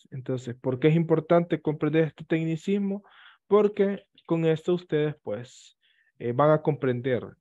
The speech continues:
Entonces, esto dice que es un índice o es un indicador. ¿Qué nos permite este indicador? Saber que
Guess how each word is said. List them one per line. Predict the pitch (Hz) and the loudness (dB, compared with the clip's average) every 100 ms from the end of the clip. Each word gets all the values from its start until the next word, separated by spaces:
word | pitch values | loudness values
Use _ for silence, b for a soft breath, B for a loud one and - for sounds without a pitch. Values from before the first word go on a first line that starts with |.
| _ | _
Entonces, | 117 123 127 120 - - | -16 -10 -8 -8 -10 -4
esto | 131 185 185 175 | 2 2 2 -2
dice | 147 160 170 165 | 0 -2 -2 -2
que | 156 | -2
es | 139 143 | -4 -6
un | 160 151 147 - | -4 -4 -4 -2
índice | 190 233 240 233 220 220 b b b | 0 0 -2 -2 -2 -4 b b b
o | - 151 | 2 4
es | 156 | 4
un | 170 | 2
indicador. | 165 156 147 139 131 123 113 135 127 92 - | -2 -2 -4 -6 -8 -4 -2 -2 -2 -6 -14
¿Qué | - 165 | 0 2
nos | 180 | 2
permite | 180 165 175 175 | -2 -2 -4 -6
este | - 170 | -8 -8
indicador? | 170 165 165 170 208 B B B B | -8 -2 2 2 0 B B B B
Saber | - 147 135 139 165 170 _ | -4 -2 2 2 0 -4 _
que | - 131 120 113 98 | -6 -2 0 -2 -4